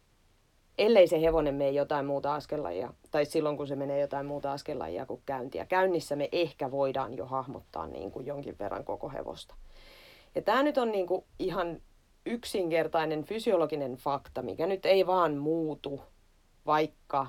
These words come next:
meillä olisi kuinka paljon kokemusta ja me oltais kuinka superhyviä.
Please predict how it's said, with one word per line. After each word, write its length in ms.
meillä 340
olisi 360
kuinka 360
paljon 520
kokemusta 640
ja 120
me 100
oltais 340
kuinka 360
superhyviä. 640